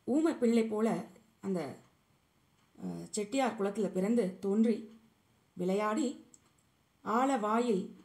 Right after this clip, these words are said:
விதி செய்த லீலா விசார தீர வரதர குருநாதா. மதுரையில, அ, சங்க புலவர்கள் எல்லாம் நாற்பத்தி ஒன்பது பேர் சேர்ந்து இறையனார் அகப்பொருளுக்கு வந்து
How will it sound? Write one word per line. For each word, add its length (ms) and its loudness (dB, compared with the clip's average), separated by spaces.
விதி 260 0
செய்த 520 0
லீலா 440 2
விசார 600 -2
தீர 440 0
வரதர 540 0
குருநாதா. 460 -2
மதுரையில, 420 4
அ, 40 -14
சங்க 320 4
புலவர்கள் 460 2
எல்லாம் 320 0
நாற்பத்தி 440 -2
ஒன்பது 460 0
பேர் 380 -2
சேர்ந்து 720 -2
இறையனார் 580 4
அகப்பொருளுக்கு 720 0
வந்து 320 -4